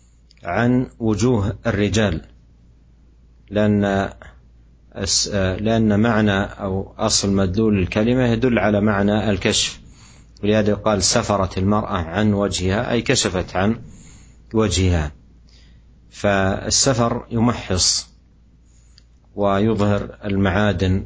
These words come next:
والأخلاق والمعاملات، ويتبين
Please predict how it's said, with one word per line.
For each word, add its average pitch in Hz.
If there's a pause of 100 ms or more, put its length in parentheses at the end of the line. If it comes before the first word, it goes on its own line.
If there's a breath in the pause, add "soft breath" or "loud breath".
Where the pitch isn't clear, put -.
والأخلاق 95 (800 soft breath)
والمعاملات، 98 (2500 soft breath)
ويتبين 107